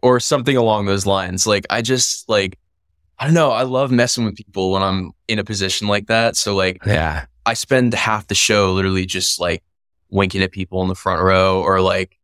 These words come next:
Speaker 1: like, staring people down or whatever. Like, I love the audience interaction
Speaker 2: That's
Speaker 1: aspect
Speaker 2: awesome.
Speaker 1: of it.
Speaker 2: There's, I wish you got to do green eyes in the, like, in the crowd back in, like, 'cause that's what they used to do, is they, like,
Speaker 1: Oh, yeah.
Speaker 2: roamed around in the beginning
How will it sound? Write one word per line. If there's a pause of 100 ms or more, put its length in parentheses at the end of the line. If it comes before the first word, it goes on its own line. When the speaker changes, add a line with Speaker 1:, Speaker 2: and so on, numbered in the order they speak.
(100)
Speaker 1:
like,
staring
people
down
or
whatever.
Like, (300)
I
love
the (360)
audience
interaction
Speaker 2:
That's
Speaker 1:
aspect
Speaker 2:
awesome.
Speaker 1:
of
it. (360)
Speaker 2:
There's, (320)
I
wish
you
got
to
do
green
eyes (100)
in
the,
like,
in
the
crowd
back
in,
like,
'cause
that's
what
they
used
to
do,
is
they,
like,
Speaker 1:
Oh,
yeah.
Speaker 2:
roamed
around
in
the
beginning